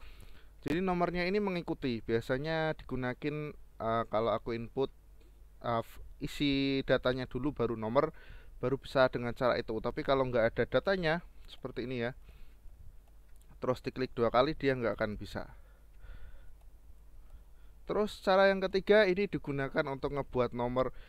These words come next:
eh, sangat-sangat banyak ya, digunakan untuk membuat nomor, eh, ratusan ke atas mungkin ya. Sebenarnya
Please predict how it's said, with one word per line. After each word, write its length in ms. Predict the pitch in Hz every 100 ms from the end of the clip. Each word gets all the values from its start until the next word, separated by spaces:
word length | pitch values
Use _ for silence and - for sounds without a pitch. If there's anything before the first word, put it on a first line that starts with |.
| - - - - - - -
eh, 520 | 123 123 123 117 120 120
sangat-sangat 640 | 147 147 151 151 135 135
banyak 320 | 131 127 127
ya, 160 | 110 95 -
digunakan 560 | - 117 113 123 117
untuk 80 | -
membuat 400 | 127 113 117 113 120
nomor, 400 | 117 123 123 - - - - - - - - - -
eh, 240 | - 127 135 135
ratusan 480 | 151 160 - 165 156
ke 80 | 151
atas 240 | - 175
mungkin 240 | 156 147 151
ya. 320 | 123 110 - -
Sebenarnya 560 | - 156 147 165 202